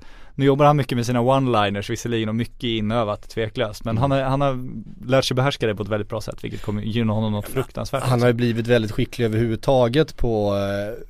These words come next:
Speaker 2: på att göra media och att få
Speaker 1: På att vara över en timme sen och
Speaker 2: Ja, ja, just det kanske inte var så, eh,
Speaker 1: spela sitt
Speaker 2: det
Speaker 1: maktspel.
Speaker 2: Ja, visst är det så. Och där är ju Svenska Fotbollförbundet kanske inte,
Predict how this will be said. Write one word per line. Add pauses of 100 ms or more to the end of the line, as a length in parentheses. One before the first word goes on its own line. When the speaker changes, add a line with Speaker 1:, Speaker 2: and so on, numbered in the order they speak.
(140)
Speaker 2:
på
att
göra
media
och
att
få (840)
Speaker 1:
På
att
vara
över
en
timme
sen
och (180)
Speaker 2:
Ja,
ja,
just
det
kanske
inte
var
så,
eh, (300)
Speaker 1:
spela
sitt
Speaker 2:
det
Speaker 1:
maktspel.
Speaker 2:
Ja,
visst
är
det
så. (200)
Och
där
är
ju (140)
Svenska
Fotbollförbundet
kanske
inte,